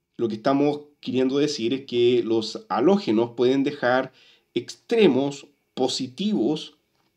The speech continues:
con un delta más y en el centro o más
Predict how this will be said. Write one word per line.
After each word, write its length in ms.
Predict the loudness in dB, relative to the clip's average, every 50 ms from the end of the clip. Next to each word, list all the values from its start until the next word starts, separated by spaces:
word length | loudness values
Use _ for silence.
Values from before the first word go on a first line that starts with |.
| _ _ _ _ _ _
con 160 | -6 -4 -2 0
un 200 | 0 0 2 2
delta 340 | 2 0 0 2 2 2
más 420 | 2 2 0 0 -2 -4 -6 -18 _ _ _ _ _ _ _ _ -8
y 160 | -2 2 2
en 160 | 4 4 6
el 540 | 4 6 6 6 6 4 4 2 -2 -6 -14 _
centro 600 | -18 -12 -4 0 0 2 2 0 0 0 0 2 4
o 160 | 4 4 4
más 360 | 4 2 2 0 -2 -8